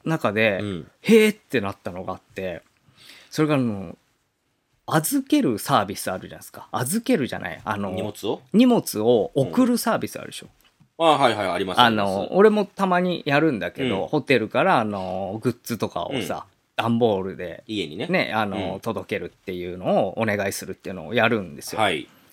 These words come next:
Speaker 1: で、ホテルって結構それって、あの、普通にやってくれるんですよね。
Speaker 2: うん。
Speaker 1: あの、大体のところは。
Speaker 2: はい。
Speaker 1: それが、今すごい大変なことになってるらしくて、
Speaker 2: うん。
Speaker 1: 何かっていうと、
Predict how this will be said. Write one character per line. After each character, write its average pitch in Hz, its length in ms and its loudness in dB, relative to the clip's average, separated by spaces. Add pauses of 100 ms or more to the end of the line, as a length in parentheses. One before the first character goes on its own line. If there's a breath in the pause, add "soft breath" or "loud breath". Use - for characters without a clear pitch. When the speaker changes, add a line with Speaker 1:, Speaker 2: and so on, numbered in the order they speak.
Speaker 1:
で、 233 100 4
ホ 277 140 0
テ 269 180 2
ル 139 60 0
っ 110 60 2
て 107 100 -8
結 190 300 -2
構 104 180 0
そ 147 140 -2
れ 156 100 4
っ 160 40 -2
て、 151 360 0 (540 soft breath)
あ 117 180 0
の、 107 320 -4
普 - 140 -10
通 156 160 0
に 147 160 0
や 120 80 2
っ - 60 -6
て - 180 -2
く 143 140 0
れ 131 140 6
る 123 120 2
ん - 20 0
で 135 200 -2
す - 100 -8
よ - 80 -10
ね。 160 200 2
Speaker 2:
う - 40 -6
ん。 - 20 0
Speaker 1:
あ 104 140 2
の、 71 480 -12
大 107 220 -4
体 104 160 -2
の 82 40 -12
と 82 80 -10
こ 90 100 -6
ろ 76 100 -8
は。 78 120 -8
Speaker 2:
は 90 80 -2
い。 65 140 -10 (760)
Speaker 1:
そ 175 160 2
れ 196 140 6
が、 190 300 6 (520 soft breath)
今 135 220 4
す - 200 -2
ご 190 200 6
い 110 380 -2 (180)
大 180 180 4
変 175 160 4
な 170 100 4
こ 165 80 4
と 151 120 0
に 95 160 -4
な 95 80 -6
っ - 60 -18
て 92 200 -12
る 92 120 -10
ら - 100 -8
し - 100 -2
く - 140 -8
て、 95 100 -4
Speaker 2:
う 90 60 -4
ん。 78 100 -12 (800)
Speaker 1:
何 175 280 2
か 95 80 -6
っ 90 60 -12 (180)
て 98 40 -6
い 90 40 -4
う 80 80 -12
と、 95 340 -4